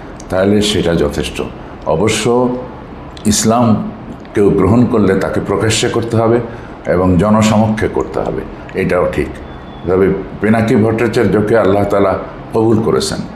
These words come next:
আমি মনে করি he is a chosen servant of Allah subhanahu wa ta'ala। আল্লাহ তাকে বড় কাজের জন্য, বিরাট কাজের জন্য, বাংলাদেশের জন্য কবুল করেছেন। যে আন্দোলন হয়ে গেছে,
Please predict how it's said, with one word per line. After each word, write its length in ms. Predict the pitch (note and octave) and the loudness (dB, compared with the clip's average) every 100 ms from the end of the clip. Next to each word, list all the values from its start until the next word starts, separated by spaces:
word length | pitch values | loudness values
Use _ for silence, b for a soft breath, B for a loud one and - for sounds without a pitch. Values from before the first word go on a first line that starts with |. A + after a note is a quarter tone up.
| - - - | -16 -16 -2
আমি 180 | F#2 A2+ | 2 4
মনে 240 | A#2+ A#2+ | 6 4
করি 220 | A2 A2+ | 4 4
he 340 | A#2 G2+ G#2 G2+ | 4 4 4 4
is 80 | F#2+ | 2
a 60 | |
chosen 400 | - A2+ A#2+ A#2+ | 2 2 4 4
servant 600 | A2 G#2 G#2+ F2+ E2+ D2+ | 4 2 2 0 0 0
of 180 | D2 C#2 | -2 -2
Allah 220 | C2 C2+ | 0 0
subhanahu 480 | - - A#1+ - D2 | -2 -4 -6 -6 -8
wa 80 | C#2+ | -4
ta'ala। 200 | - - - B B B - | -6 -6 -12 B B B -2
আল্লাহ 340 | F2+ G2+ G#2 | 2 2 2
তাকে 540 | G#2 G#2 G2+ F#2+ - - - E2 D#2+ E2+ | 0 0 2 2 2 -2 -8 -8 -2 0
বড় 360 | G#2 A#2 A2+ | 2 2 2
কাজের 300 | G2+ F2 E2 | 2 0 0
জন্য, 280 | D2 C#2+ C#2+ - - - - - | -2 -6 -8 -10 -14 -18 -18 -8
বিরাট 400 | E2+ G2+ A#2 A2 | -2 2 2 0
কাজের 260 | G#2 F#2 E2+ | 0 0 0
জন্য, 260 | D#2+ D2+ D#2 | -2 -2 -2
বাংলাদেশের 720 | F#2 G2+ G#2 G2 G2 A2+ E2+ | 2 2 2 2 2 0 0
জন্য 280 | E2 C#2+ - - - - | -2 -4 -8 -14 -12 -2
কবুল 220 | A2 F#2+ | 0 2
করেছেন। 400 | - A#1 - - - - B B B E2 | 0 -2 -4 -6 -10 -14 B B B -2
যে 120 | G2+ | 2
আন্দোলন 460 | G#2+ G#2 A2 A#2 A#2 | 4 6 6 4 4
হয়ে 280 | F2+ F#2+ D2 | 2 2 0
গেছে, 260 | D2 - | -2 -6